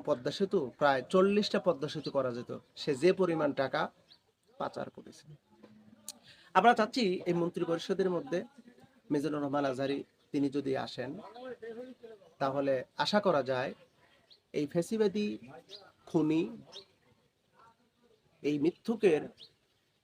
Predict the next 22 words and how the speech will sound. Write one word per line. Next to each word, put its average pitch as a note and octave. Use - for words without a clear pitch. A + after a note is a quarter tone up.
মতন D3+
এই D3
দেশটা E3
হবে C3+
না, D3+
করবে C#3+
না, F#3
বরং F3+
তিনি D3
একটা C#3+
সুখ G#3
সমৃদ্ধি F3+
বাংলাদেশ C3
গড়বেন, A#2
এমনটি F3
আশা D#3
করি C#3
আমরা। B2+
আল্লাহ D#3
সুবহানাহু F3+
ওয়া -
তাআলা C3